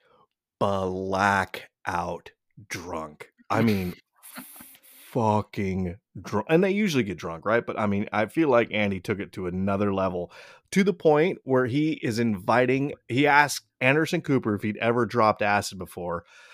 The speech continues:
Speaker 1: And, you know, Anderson's like, "What? What? No, no, I've never done that." And he goes, "Okay, you're coming back to my place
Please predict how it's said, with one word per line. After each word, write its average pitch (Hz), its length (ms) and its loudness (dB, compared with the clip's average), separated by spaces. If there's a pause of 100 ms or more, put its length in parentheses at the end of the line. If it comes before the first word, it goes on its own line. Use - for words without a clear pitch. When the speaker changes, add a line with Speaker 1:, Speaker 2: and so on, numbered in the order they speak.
(460)
Speaker 1:
And, 117 400 4 (120)
you 131 120 -2
know, 92 200 0
Anderson's 113 420 0
like, 90 160 -4
"What? 101 160 -6
What? 110 260 -4
No, 147 360 -4
no, 135 180 -2
I've 131 80 -2
never 135 180 -6
done 92 180 -6
that." 98 100 -2
And 127 100 -6
he 117 60 -4
goes, 104 120 0
"Okay, 110 200 -2
you're 104 240 -2
coming 165 240 0
back 139 220 0
to 127 60 0
my 113 140 2
place 110 340 0